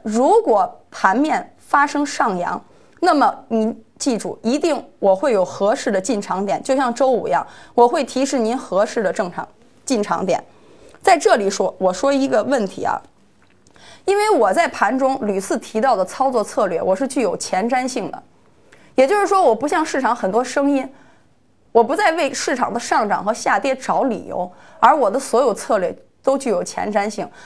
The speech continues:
那么我也会有时候忽略一，一些因素，但是忽略之后，市场，就是说忽略之后，就跟我刚才提到的，那如果市场上涨了，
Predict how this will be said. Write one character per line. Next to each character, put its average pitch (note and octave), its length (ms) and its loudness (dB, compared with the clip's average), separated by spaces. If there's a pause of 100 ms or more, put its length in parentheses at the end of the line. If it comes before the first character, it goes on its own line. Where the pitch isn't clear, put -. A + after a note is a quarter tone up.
那 G4+ 120 4
么 E4 120 2
我 G#3+ 240 4
也 B3+ 160 2
会 A3 440 -2
有 G3 160 2
时 F#3+ 140 -4
候 C4 140 2
忽 C#4+ 280 -2
略 G#3 160 0
一， F#3 300 -6
一 A3+ 120 -2
些 G#3 200 -2
因 G#3+ 200 -4
素， - 220 -10 (280)
但 D4 220 2
是 C4 140 -2
忽 D#4+ 280 -2
略 B3+ 160 0
之 C4 160 -4
后， B3+ 280 -4 (200)
市 - 300 -2
场， - 240 -4 (400)
就 D4 120 0
是 C#4 60 2
说 A#3+ 120 2
忽 D4+ 220 -2
略 C4+ 140 0
之 A#3+ 140 -2
后， A#3+ 160 -2
就 B3 120 -4
跟 B3+ 120 0
我 G#3 120 0
刚 A3+ 140 -2
才 A#3 140 0
提 G3+ 180 -8
到 F3 160 0
的， - 120 -10 (180)
那 E4+ 100 0
如 D4 160 2
果 C4+ 120 4
市 - 200 -4
场 F#3 160 -6
上 G#3+ 240 -2
涨 - 200 -4
了， - 100 -8